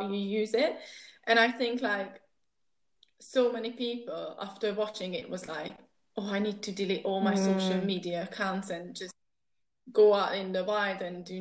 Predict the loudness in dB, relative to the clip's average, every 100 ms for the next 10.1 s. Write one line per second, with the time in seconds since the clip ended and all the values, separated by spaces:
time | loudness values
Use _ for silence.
0 | -4 -4 -8 -10 -6 -6 -8 -12 _ 0
1 | 6 8 6 4 2 2 0 -2 -6 -2
2 | -2 -2 -4 -2 0 0 -2 -4 -8 -4
3 | -4 -2 -4 -2 -2 -4 -4 -12 -12 -18
4 | -4 0 0 0 -4 -8 -8 -8 -6 -6
5 | -8 -10 -20 _ _ 0 4 4 4 -2
6 | -8 -12 -8 -4 0 0 0 -2 -2 -2
7 | -2 -2 -2 -2 -2 -4 -8 -8 -8 -12
8 | -12 -6 -4 -4 -8 -18 _ _ _ _
9 | _ _ -14 -4 -2 2 2 6 6 6
10 | 2